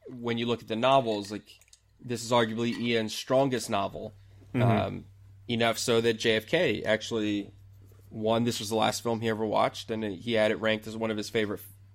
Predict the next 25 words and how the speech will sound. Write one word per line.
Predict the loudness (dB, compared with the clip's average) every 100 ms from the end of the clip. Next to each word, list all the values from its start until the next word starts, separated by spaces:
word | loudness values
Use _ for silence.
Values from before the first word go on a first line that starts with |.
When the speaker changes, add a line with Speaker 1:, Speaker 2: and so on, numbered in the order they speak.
| -20 -14 -2
Speaker 1:
books | -2 -2 -8 -14 -20 -20 -4
Speaker 2:
Mm-hmm. | 0 0 0 -2
Speaker 1:
of, | 0 0 0 -6 -16 -20 -8
of | -4 -2
all | -4 -2
time. | -2 -2 -4
So, | -4 -4 -4 -6 -16 -20 -8
yeah, | 0 0
maybe | 2 2 2
there's | 2 0
a | -2
point | -4 -4 -4
to | -4 -2
that. | -2 -4 -8 -6
That, | -6 -4
um, | -6 -8 -12 -18 -20 -20 2
and | 4
if | 4 4
anybody, | 6 6 6 4 2 -4 -4
if | -4 0
anybody | 2 6 4 6 4 4 -2 -10 -20 -6
knows | 4 8 10 8 6 2
how | 2 4
to | 2 -4 -4
control, | -4 -4 0 2 2 0